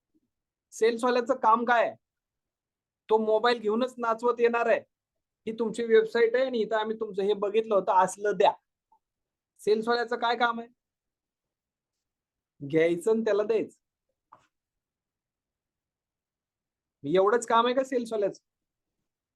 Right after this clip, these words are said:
अरे, मार्केटिंगवाल्याने जर पळून पळून एवढं सगळं काम केलेलं आहे, तर सेल्सवाल्याने नुसतं वस्तू काढून दिली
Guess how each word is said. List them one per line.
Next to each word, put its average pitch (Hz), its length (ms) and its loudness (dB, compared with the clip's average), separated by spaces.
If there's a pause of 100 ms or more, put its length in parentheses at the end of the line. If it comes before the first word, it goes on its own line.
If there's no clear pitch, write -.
(720)
अरे, 233 360 6 (380)
मार्केटिंगवाल्याने 190 1000 -2
जर 226 120 0 (200)
पळून 262 340 4
पळून 254 260 2
एवढं 208 240 -2
सगळं 175 300 -6
काम 160 320 -4
केलेलं 123 380 -6
आहे, 107 200 -10 (880)
तर 196 100 -4
सेल्सवाल्याने 196 880 0 (480)
नुसतं 220 520 -2
वस्तू 220 340 -2
काढून 202 380 0
दिली 196 300 -8